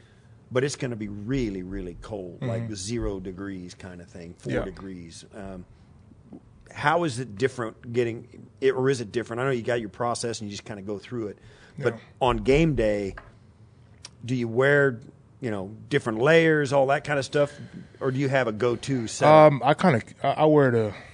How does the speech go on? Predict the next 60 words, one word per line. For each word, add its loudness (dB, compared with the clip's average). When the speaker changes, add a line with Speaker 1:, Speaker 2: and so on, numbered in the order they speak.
Speaker 2:
same -2
stuff -4
every -4
week -2
pretty -6
much. -4
I -2
mean, 0
all, 2
it -10
kinda 0
all 2
depends -2
on -2
how 2
I'm 0
feeling, 2
but 2
I'm, 2
I'm, 2
nor-, 4
I'm 2
normally 8
no 6
sleeve 2
type 0
guy, 6
and, 2
um, 0
and 0
especially 4
in 4
the 2
colder 2
games, 2
I 2
don't, 2
I -2
don't 0
like -2
wearing -2
sleeves. -2
But, -4
um, -4
yeah, 0
I 0
mean, -2
for -8
this 0
game, 0
you -2
go 0
out 0
there 2
and -2
the -10
basic -4
get -2
up 0
and, -2